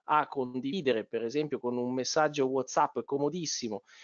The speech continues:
il nostro link al quale è collegato direttamente il vostro codice che in automatico appunto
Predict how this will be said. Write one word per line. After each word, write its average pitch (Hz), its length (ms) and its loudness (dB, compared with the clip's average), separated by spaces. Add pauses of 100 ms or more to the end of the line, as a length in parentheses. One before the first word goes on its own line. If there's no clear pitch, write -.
(140)
il 135 120 4
nostro 185 380 6
link 226 380 2
al 180 340 6
quale 165 360 6
è - 20 -8
collegato 147 760 2
direttamente 214 720 4
il 214 80 0
vostro 220 380 2
codice - 500 0
che 123 140 0
in 143 200 2
automatico 143 680 -2
appunto - 540 -8